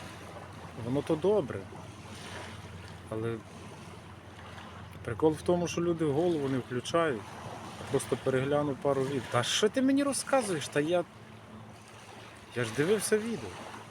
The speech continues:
А то недавно там, що я розказував за того свого одногрупника. Скинув, ну,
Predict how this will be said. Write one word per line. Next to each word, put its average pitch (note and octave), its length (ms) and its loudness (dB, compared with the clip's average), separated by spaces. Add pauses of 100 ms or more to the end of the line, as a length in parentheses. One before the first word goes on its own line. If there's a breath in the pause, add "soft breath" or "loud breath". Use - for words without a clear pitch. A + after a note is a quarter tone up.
(580)
А - 120 -4
то C3 140 6 (140)
недавно C3 420 6 (200)
там, A#2+ 100 2 (120)
що B2+ 100 0
я A#2+ 60 2
розказував A#2 560 0
за A2+ 80 -2
того A2+ 240 -2
свого A#2 260 -2
одногрупника. A2+ 680 -6 (640)
Скинув, C3+ 400 4
ну, C3 340 2